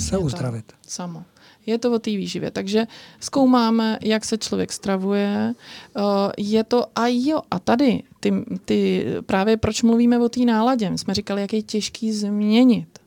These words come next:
Speaker 2: Změnit to chování svoje.
Speaker 1: Mhm.
Speaker 2: Protože ty mikroorganismy špatný volají, dej mi cukr.
Speaker 1: Mhm.
Speaker 2: Já chci teď cukr, že jo? Jste schopný jít prostě ve,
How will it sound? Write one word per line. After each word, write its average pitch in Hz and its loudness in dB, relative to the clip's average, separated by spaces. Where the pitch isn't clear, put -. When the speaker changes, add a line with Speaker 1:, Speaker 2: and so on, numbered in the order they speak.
Speaker 2:
Změnit 202 0
to 180 -6
chování 180 -4
svoje. 160 -4
Speaker 1:
Mhm. 147 2
Speaker 2:
Protože 240 -4
ty 262 0
mikroorganismy 233 0
špatný 220 -2
volají, 208 0
dej 196 -2
mi 220 -2
cukr. 220 -6
Speaker 1:
Mhm. 143 0
Speaker 2:
Já 190 0
chci - -4
teď 233 -4
cukr, 254 -2
že 202 -2
jo? 180 -2
Jste 190 -10
schopný 208 -6
jít 214 -4
prostě - -4
ve, 196 0